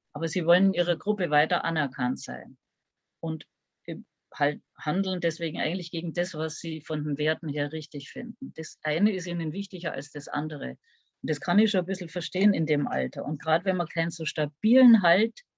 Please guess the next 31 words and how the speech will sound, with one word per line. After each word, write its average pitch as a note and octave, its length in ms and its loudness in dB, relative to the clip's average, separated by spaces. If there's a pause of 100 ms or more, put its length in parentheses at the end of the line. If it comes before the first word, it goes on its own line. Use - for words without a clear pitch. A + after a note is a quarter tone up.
(680)
vielleicht D#3+ 220 -10
vom F3 120 -2
Elternhaus F#3+ 720 4
her C3+ 220 2
hat - 320 2 (260)
oder A3+ 560 10 (420)
die D#3 200 -4
Werte F3 640 2 (500)
des - 220 -4
Elternhauses C4 800 4
und G3 180 -2
die D#3+ 100 -4
Werte F#3+ 320 2
der E3+ 140 0
Schule B3 600 4 (320)
sind F#3 240 -4
völlig A3 340 6
konträr, F3+ 640 2
was E3+ 180 -4
ich G3+ 140 -2
ja F#3+ 80 2
bei F3 240 0
einer, D#3+ 240 -2 (420)
bei D#3+ 160 0
jetzt D#3+ 220 -4
siebzehn G#3 320 4
Jahren E3 220 2
einer E3+ 220 -2
Schule G3+ 440 0 (320)
mit F3+ 160 -4 (580)
wirklich G#3 480 2